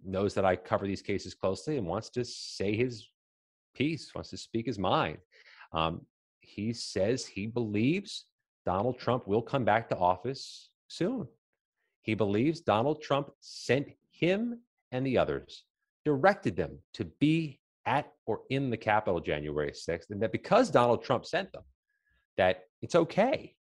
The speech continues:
that they were there. They were directed to be there by the chief executive of the country, even though Congress is a separate branch. Um, unapologetic is how I'd characterize it,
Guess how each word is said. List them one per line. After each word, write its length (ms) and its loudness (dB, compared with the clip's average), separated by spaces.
that 120 -6
they 120 2
were 140 -2
there. 320 -6
They 120 0
were 120 0
directed 460 2
to 60 -2
be 140 0
there 180 4
by 320 2
the 80 -8
chief 260 -6
executive 560 0
of 100 -6
the 80 -6
country, 420 -4
even 200 -8
though 280 0
Congress 340 0
is 120 -4
a 40 -4
separate 380 0
branch. 420 2
Um, 260 2
unapologetic 720 2
is 60 -18
how 120 -2
I'd 140 -10
characterize 500 -4
it, 80 -20